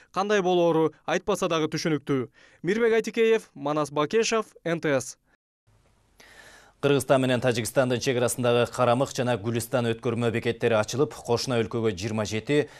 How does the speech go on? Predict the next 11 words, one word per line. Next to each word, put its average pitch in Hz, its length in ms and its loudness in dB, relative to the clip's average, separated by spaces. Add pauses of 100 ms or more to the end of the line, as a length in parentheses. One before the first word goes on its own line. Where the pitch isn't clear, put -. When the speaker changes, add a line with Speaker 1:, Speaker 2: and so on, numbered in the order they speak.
(120)
Speaker 2:
биз 131 240 -4
тарапка 127 480 4
он 131 160 0
эки 127 160 -4
жүк 110 160 -8
ташуучу 120 560 -2
автоунаа 113 480 0
өткөрүлдү. 92 400 -6 (220)
Бул 120 140 -4
тууралуу 113 240 2
маалыматты 117 640 2